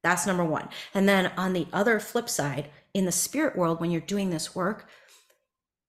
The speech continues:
have to, I had to hone my discernment. I'm still honing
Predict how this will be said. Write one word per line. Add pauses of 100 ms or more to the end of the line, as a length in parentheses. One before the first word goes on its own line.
(460)
have
to,
I
had
to
hone
my
discernment.
I'm
still
honing